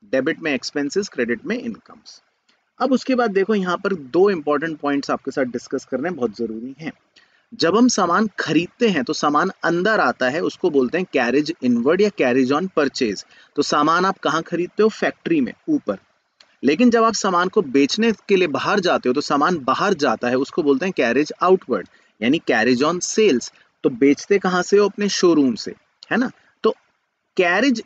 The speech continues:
इनवर्ड जो है वो फैक्ट्री के अंदर होता है, इसीलिए वो डायरेक्ट एक्सपेंस है और इसीलिए वो ट्रेडिंग अकाउंट में आता है,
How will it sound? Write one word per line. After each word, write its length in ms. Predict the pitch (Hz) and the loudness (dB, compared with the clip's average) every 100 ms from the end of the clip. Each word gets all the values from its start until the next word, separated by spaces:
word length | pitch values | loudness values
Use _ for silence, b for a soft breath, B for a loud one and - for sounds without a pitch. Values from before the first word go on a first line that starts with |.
| - | -2
इनवर्ड 440 | 190 180 233 262 | 0 2 2 2
जो 180 | 208 202 | 4 2
है 120 | 160 | 2
वो 140 | 190 214 | 2 0
फैक्ट्री 480 | - 165 - 233 247 | 0 -4 0 0 2
के 100 | 233 | 2
अंदर 300 | 202 185 165 | 2 2 2
होता 320 | 143 135 139 | 2 0 0
है, 120 | 160 | 0
इसीलिए 420 | 190 151 190 190 | -2 -4 -2 0
वो 140 | 170 202 | 2 2
डायरेक्ट 460 | 143 127 127 185 | 0 0 0 0
एक्सपेंस 460 | 165 - - 123 117 | -4 -6 -4 -4 0
है 60 | 170 | 0
और 100 | 180 | 0
इसीलिए 300 | 151 170 165 | 0 -2 0
वो 100 | 185 | 0
ट्रेडिंग 380 | 175 139 120 117 | 0 0 0 -4
अकाउंट 300 | 107 110 104 | -6 -6 -6
में 80 | 117 | -10
आता 240 | 101 98 | -10 -12
है, 80 | 98 | -16